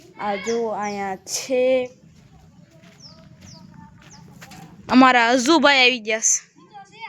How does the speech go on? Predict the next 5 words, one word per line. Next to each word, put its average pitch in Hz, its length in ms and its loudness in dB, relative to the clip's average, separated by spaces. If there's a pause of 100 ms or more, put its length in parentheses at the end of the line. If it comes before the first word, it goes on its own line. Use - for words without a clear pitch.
(720)
મિતો, 269 280 2 (380)
મિતો 302 300 0
નથી, 285 260 0
અઝુભાઈ. 269 420 0 (3500)
અમારા 196 580 -6